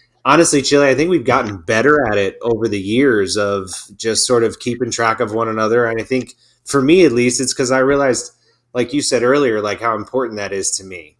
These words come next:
Like, there's very few people that I know have been there, done that in, in the same capacity and understand. So if I, not that I would,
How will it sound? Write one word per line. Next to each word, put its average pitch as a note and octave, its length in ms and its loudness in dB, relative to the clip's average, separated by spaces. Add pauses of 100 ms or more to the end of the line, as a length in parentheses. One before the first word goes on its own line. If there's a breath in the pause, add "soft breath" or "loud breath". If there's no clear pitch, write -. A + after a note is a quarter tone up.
Like, G2 380 -8 (400)
there's G#2 160 -8
very C3+ 200 2
few B2+ 200 -4
people B2 380 -2
that G2 340 -4 (800)
I G#2 140 -4
know A2 580 0
have G#2 320 -6
been A#2+ 200 0
there, A2+ 180 0
done A2+ 300 -4
that G#2 340 -4
in, G#2+ 300 -8
in G#2+ 180 -8
the G#2+ 80 -4
same A2+ 320 -2
capacity G#2+ 720 -4
and G2 140 -4
understand. G#2+ 840 -4
So G#2 260 -2
if G2 120 -8
I, F#2+ 240 -4 (440)
not B2+ 200 0
that A#2+ 80 4
I G#2+ 100 2
would, A#2 540 4